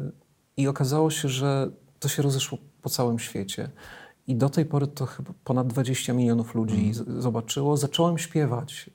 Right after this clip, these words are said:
Speaker 1: tę piosenkę.
Speaker 2: To taka, no, niezwykła historia, no.
Speaker 1: Tak, to jest, to jest niezwykłe.
Speaker 2: Wrzuciłeś to spontanicznie, chyba nie miałeś takich oczekiwań
Speaker 1: Nie, w ogóle,
Speaker 2: w postaci
Speaker 1: wiesz, no,
Speaker 2: dwudziestu milionów wyświetleń.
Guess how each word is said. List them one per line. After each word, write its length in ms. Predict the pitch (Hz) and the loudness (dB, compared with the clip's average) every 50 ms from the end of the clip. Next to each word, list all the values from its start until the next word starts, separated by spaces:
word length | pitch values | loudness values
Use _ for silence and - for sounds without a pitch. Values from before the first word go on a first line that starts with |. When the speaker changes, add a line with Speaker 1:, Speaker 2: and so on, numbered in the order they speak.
| _ | _
Speaker 1:
tę 100 | - 127 | -8 -6
piosenkę. 440 | 117 - 120 110 - 127 120 117 113 | -4 -4 -4 -2 0 0 2 4 4
Speaker 2:
To 60 | 120 | 4
taka, 320 | 120 - 117 117 143 147 139 139 | 4 4 4 4 4 4 4 4
no, 200 | 143 143 135 - - - - 80 64 64 - - - _ _ _ _ _ _ - | 4 4 4 2 0 -4 -4 -6 -6 -8 -10 -12 -20 _ _ _ _ _ _ -2
niezwykła 500 | - 135 139 131 127 127 127 123 - 123 | 2 4 6 6 6 6 4 6 4 2
historia, 540 | 123 - 143 135 - - 160 - 95 92 90 | 4 4 0 0 4 4 4 4 4 2 2
no. 220 | 87 92 98 95 - | 2 2 0 2 4
Speaker 1:
Tak, 220 | 120 107 101 - - - 90 92 - | 2 2 2 2 -4 -6 -6 -6 -4
to 120 | - 143 147 | -2 0 0
jest, 340 | 151 143 - - - - - | 0 -2 -4 -8 -10 -8 -4
to 100 | 147 143 | -2 0
jest 200 | 143 135 - - | 0 0 2 4
niezwykłe. 300 | 139 135 123 123 135 123 | 4 4 4 4 4 2
Speaker 2:
Wrzuciłeś 340 | - 120 110 113 123 117 117 | 2 4 4 6 6 6 6
to 120 | 117 120 | 4 2
spontanicznie, 800 | - - - 120 117 117 - 110 104 104 101 104 - - 110 110 | 0 2 4 4 4 4 4 4 4 4 2 2 2 2 2 2
chyba 260 | - - 104 113 110 | 2 0 2 4 6
nie 140 | 110 110 117 | 6 8 8
miałeś 240 | 120 110 104 95 - | 8 6 6 4 2
takich 320 | - 107 - 110 - - | 0 0 -2 -2 0 0
oczekiwań 500 | 104 - - 104 - - 101 98 156 175 | 0 2 2 0 2 4 6 8 10 10
Speaker 1:
Nie, 140 | 196 208 208 | 12 12 10
w 180 | 185 170 175 202 | 8 6 6 4
ogóle, 340 | 208 202 208 247 254 226 | 6 6 6 6 6 8
Speaker 2:
w 20 | 190 | 8
postaci 200 | 165 170 - - | 8 6 6 8
Speaker 1:
wiesz, 60 | - | 6
no, 60 | - | 6
Speaker 2:
dwudziestu 460 | 113 113 123 110 123 120 - - 113 | 8 8 8 8 8 6 6 6 6
milionów 440 | 110 110 104 104 107 104 104 104 101 | 6 8 8 8 6 6 4 4 4
wyświetleń. 600 | 101 101 - - - 101 95 - 104 104 113 127 | 2 0 0 2 0 0 0 0 -4 -4 -4 -4